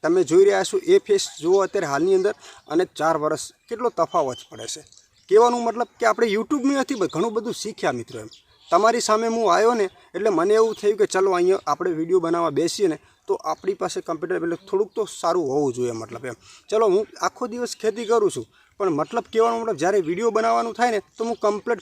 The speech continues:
ફ્રેશ થઈને તમારી સામે વીડિયો બનાવવા બેસું. અને જે સમય પહેલાંનો હતો ને, એ ટાઈમે મને આ ખબર પડતી નથી. મતલબ YouTube-ની અંદર આપણને કોઈ અનુભવ હતો જ નહીં મિત્રો.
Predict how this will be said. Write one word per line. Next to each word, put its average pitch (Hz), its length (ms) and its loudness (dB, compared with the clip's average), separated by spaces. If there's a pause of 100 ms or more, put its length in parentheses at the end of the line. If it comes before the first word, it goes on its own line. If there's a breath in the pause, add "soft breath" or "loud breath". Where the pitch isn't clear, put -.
ફ્રેશ 196 200 -4
થઈને 196 240 0
તમારી 180 280 2
સામે 156 280 -4
વીડિયો 143 260 -4
બનાવવા 131 300 -6
બેસું. 135 320 -6 (300 loud breath)
અને 196 160 2
જે 190 180 2
સમય 208 340 2
પહેલાંનો 202 500 2
હતો 214 200 -2
ને, 190 160 -2
એ 185 100 2
ટાઈમે 185 260 0
મને 170 200 -2
આ 165 80 -4
ખબર 151 320 -6
પડતી 160 340 -8
નથી. 170 200 -4
મતલબ 147 320 -6
YouTube-ની 214 340 -6
અંદર 233 160 -4
આપણને 226 260 0
કોઈ 208 160 -2
અનુભવ 180 320 0
હતો 147 380 -6
જ 127 60 -8
નહીં 117 120 -8
મિત્રો. 113 220 -16